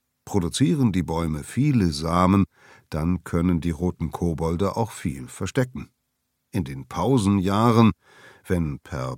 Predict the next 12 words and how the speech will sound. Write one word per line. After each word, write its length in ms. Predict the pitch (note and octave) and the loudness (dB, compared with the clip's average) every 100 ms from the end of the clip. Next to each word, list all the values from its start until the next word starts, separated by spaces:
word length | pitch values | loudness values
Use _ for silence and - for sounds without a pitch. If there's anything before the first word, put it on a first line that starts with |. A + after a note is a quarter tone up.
| - | -10
Baumverabredung 1080 | C#2 E2 F#2 - C#2 F#2 E2 F2+ E2+ E2 C#2+ | -6 -4 -4 -4 -8 -8 -4 -2 0 -2 -6
kaum 400 | - F#2+ G#2 F2+ | -4 -2 0 -2
etwas 340 | F#2 - D#2 | -6 -10 -10
an 180 | - E2 | -8 -6
den 180 | D#2 C#2 | -6 -6
Bäumen 320 | D#2+ F#2 F#2+ | -4 -2 -2
hängt, 280 | C#2+ G2 - | -2 -4 -6
finden 420 | - G#2 G2+ C3+ | -6 -4 -2 -4
die 140 | C#3 B2+ | -4 -6
Tiere 380 | - A#2 A#2 | -6 -6 -6
entsprechend 540 | A2 A2 - F#2 - - | -10 -12 -12 -12 -10 -2
wenig 320 | A2 G#2+ - | 2 2 2